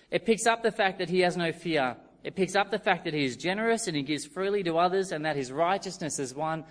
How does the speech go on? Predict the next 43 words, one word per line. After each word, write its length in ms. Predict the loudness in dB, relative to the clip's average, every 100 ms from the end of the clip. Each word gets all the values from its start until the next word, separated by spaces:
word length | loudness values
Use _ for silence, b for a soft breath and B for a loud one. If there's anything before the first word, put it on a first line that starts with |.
| B B
that 160 | 2 2
will 140 | 0
endure 400 | 0 0 4 4
for 180 | 2 0
all 300 | 2 2 0
eternity. 560 | -2 -4 -4 -6 -10 -14 _ _ _ _ _ _
It 140 | -8
continues 540 | -2 -2 0 2 2 4
on 180 | 2 2
this 180 | -2
picture 380 | -2 -4 -2 0
of 240 | 2 2 0
someone 500 | 0 0 2 2 2
who 140 | 0
is 80 | 0
standing 460 | -4 -2 -2 -2
strong 500 | -4 -2 0 2 2
in 80 | 0
their 160 | -2 -2
faith 460 | 2 4 4 2
of 120 | -4 0
God 360 | 4 4 2 B B -2
and 100 | 2
who 80 |
has 140 | 4 4
a 80 | 0
reverent 440 | 2 2 2 -2
awe 220 | 2 2 2
and 80 |
respect 500 | 0 -2 2 2 2
for 120 | 0 0
their 120 | 0
gracious 560 | 2 2 2 -2 -8
Creator. 500 | -6 -2 2 2 0 -6 -20 _ _ _ _ _ _ B B B B _
But 120 | 2
what 120 | 4
the 100 | 2
fa-, 320 | 0 0 0 -2
psalmist 460 | 0 0 -2 0
does 180 | 2 2
in 120 | 0
these 200 | 0 -2
verses 580 | 2 0 2 -4 -6